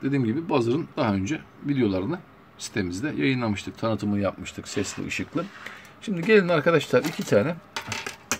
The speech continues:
kumanda var. Ha, şunu da belirteyim, dört yüz üç, dört yüz otuz üç megahertz'te çalışıyor.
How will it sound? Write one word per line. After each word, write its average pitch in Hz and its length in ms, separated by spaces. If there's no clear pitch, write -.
kumanda 160 440
var. 185 140
Ha, 123 100
şunu 160 220
da 151 80
belirteyim, 131 360
dört 135 200
yüz 143 200
üç, - 180
dört 139 260
yüz 110 120
otuz 143 340
üç - 140
megahertz'te 101 460
çalışıyor. 139 520